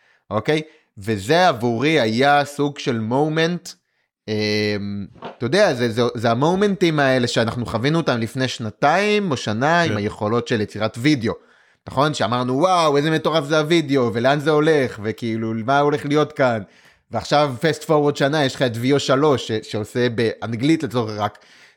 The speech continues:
Speaker 1: דברים שהם, שהם mind blowing. אתה יודע, אז גם כאן, זה, זה מין סוג של, ה-, ההתחלות של האירוע הזה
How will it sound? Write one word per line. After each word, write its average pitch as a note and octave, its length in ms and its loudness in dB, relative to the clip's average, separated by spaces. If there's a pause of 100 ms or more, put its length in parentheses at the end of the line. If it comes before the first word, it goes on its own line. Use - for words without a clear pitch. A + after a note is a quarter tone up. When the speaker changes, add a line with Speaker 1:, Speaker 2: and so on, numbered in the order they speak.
Speaker 1:
דברים B2+ 400 0
שהם, C3 300 0
שהם C3+ 320 -2
mind F#3 300 2
blowing. G#2 340 2 (640)
אתה A2 80 -8
יודע, C#3 320 2
אז G#2+ 220 -6 (100)
גם E3+ 280 0
כאן, F3 360 0 (100)
זה, A2 220 -6
זה A#2+ 160 -6
מין F3+ 160 0
סוג G#3+ 260 -2
של, A#3 220 0 (1300)
ה-, C3 220 0
ההתחלות C3+ 1000 0
של B2 260 -2
האירוע B2+ 540 4
הזה G2+ 340 -4